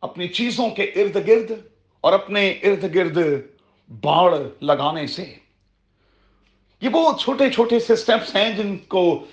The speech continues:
استعمال میں لا کر ہم ابلیس کے ہر وار سے بچ سکتے ہیں۔ اب متی کی انجیل کے چھٹے باب کی چوبیسویں آیت میں جب ہم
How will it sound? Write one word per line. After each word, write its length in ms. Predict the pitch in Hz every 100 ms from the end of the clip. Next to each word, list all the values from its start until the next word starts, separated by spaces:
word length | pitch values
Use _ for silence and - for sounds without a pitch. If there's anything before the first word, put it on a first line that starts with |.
| _ _
استعمال 520 | 185 - 180 180 208
میں 120 | 196 180
لا 280 | 135 180
کر 220 | 226 226 165 - -
ہم 280 | 196 190 160 - _
ابلیس 480 | 175 156 233 269 -
کے 160 | 202 170
ہر 100 | - 175 113
وار 240 | 131 180
سے 480 | 180 - 156 139 120 - _ _ _ _ _ 95
بچ 200 | 101 170
سکتے 440 | - 156 - 135 101
ہیں۔ 280 | 123 110 90 _ _ _ _ _ _ _ _ _ _ -
اب 160 | - 196 214 190 - - - _ _ _
متی 260 | 277 294 294
کی 140 | 254
انجیل 300 | 226 220 240
کے 460 | 240 220 202 185 - _ _ _ _ _ _ _ _ _ _ _
چھٹے 280 | - 254 254
باب 300 | 202 202 208
کی 100 | 214
چوبیسویں 540 | 208 196 233 - 208
آیت 280 | 165 175 202
میں 200 | 185 202 233 _ _ _ _ _ _ _ _ _ _ _ _ _ _ _ _ _ _ _ _ _ _ -
جب 160 | 196
ہم 120 | 233